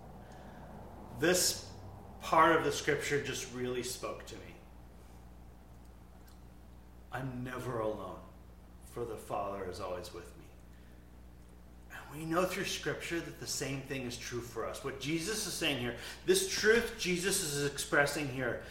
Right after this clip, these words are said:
is the same for us. God is always with us. He is our shelter in times of trouble. The Lord says he won't leave us. And so I wanted to read Romans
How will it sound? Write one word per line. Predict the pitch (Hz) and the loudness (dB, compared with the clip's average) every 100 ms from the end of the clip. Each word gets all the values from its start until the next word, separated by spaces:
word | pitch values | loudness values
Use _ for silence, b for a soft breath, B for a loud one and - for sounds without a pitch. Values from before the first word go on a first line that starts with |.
| B B | B B
is | 143 139 | -2 2
the | |
same | 156 - 151 151 | 2 4 4 2
for | 143 143 131 | 2 4 6
us. | 120 98 - - - - B B - 117 | 6 4 0 -4 -6 -12 B B -8 8
God | 165 175 190 | 12 12 12
is | 151 - 147 | 10 6 10
always | 151 151 151 120 | 12 12 10 6
with | 127 127 127 | 4 2 2
us. | 92 - - - - - B B | -2 -4 -6 -8 -14 -16 B B
He | - 170 | -6 2
is | 165 151 | 4 6
our | - | 4
shelter | - - 175 156 156 151 | 4 6 6 6 4 4
in | 143 | 2
times | - 127 127 117 | 0 -2 0 -2
of | 113 | -6
trouble. | - 113 - 92 - - - - - - - B B B | -4 -4 -4 -8 -12 -16 -18 -20 -20 -20 -18 B B B
The | 139 | 0
Lord | 139 160 170 | 6 8 8
says | 170 175 151 | 8 6 6
he | 147 120 131 | 2 -2 2
won't | 143 143 127 | 4 4 0
leave | 120 113 | -2 -2
us. | 95 92 - | -4 -4 -4
And | 123 | -2
so | 147 147 147 | 6 6 8
I | 160 | 8
wanted | 175 175 160 | 8 8 8
to | 139 | 6
read | 127 139 135 123 | 4 4 4 4
Romans | 123 123 120 | 4 4 2